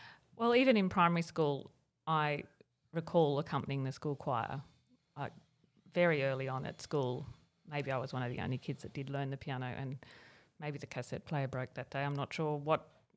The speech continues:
you know, how it happened to pass, but I, you know, did some accompanying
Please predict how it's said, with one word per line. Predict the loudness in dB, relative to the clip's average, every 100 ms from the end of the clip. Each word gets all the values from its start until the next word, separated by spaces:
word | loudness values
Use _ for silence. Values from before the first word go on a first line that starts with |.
| _
you | -10
know, | -6 -4
how | -2 -2
it | -4 _ -18 -4
happened | -2 -2 -6
to |
pass, | 0 6 8 6
but | 2 2
I, | 2 0 -4 _
you | -6 -4
know, | -2
did | -4 -4
some | -6
accompanying | -4 -4 -4 -4 -6 -8